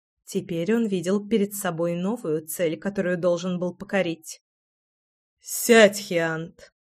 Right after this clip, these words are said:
спокойно сказал Дамьен. Хиант послушно плюхнулась на свое место и, фальшиво улыбнувшись, положила свою руку прямо на бедро Дамьена,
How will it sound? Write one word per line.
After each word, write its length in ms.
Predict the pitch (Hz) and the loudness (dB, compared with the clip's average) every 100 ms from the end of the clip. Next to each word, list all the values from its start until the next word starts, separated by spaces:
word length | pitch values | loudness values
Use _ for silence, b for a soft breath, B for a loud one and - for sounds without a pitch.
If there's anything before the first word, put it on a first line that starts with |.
| _ _ _ | _ _ _
спокойно 640 | - - 208 202 202 196 202 | -20 -2 0 4 4 6 4
сказал 400 | 202 220 202 196 | 2 4 6 8
Дамьен. 600 | 196 208 196 185 180 202 _ _ _ _ _ _ _ - | 6 4 4 2 0 -8 _ _ _ _ _ _ _ -10
Хиант 480 | - 202 262 311 | 0 4 4 2
послушно 540 | - 311 311 330 330 320 | 0 0 2 2 2 0
плюхнулась 580 | 269 294 302 262 240 220 | 2 0 4 4 4 4
на 120 | 202 | 0
свое 300 | 202 196 185 | 2 2 4
место 420 | 196 262 294 240 | 4 2 2 4
и, 160 | 202 202 | 4 6
фальшиво 520 | 208 202 - 233 202 | 4 2 2 2 4
улыбнувшись, 800 | 196 196 190 196 240 - 202 - | 4 2 2 2 0 -2 -4 -2
положила 500 | - 202 190 208 196 | 4 6 6 4 2
свою 340 | 202 185 190 | 0 0 2
руку 260 | 190 214 208 | 2 2 0
прямо 320 | 208 208 202 | 4 4 6
на 100 | 202 | 4
бедро 300 | 190 196 196 | 4 4 4
Дамьена, 680 | 196 214 196 185 180 180 | 6 4 2 0 0 -4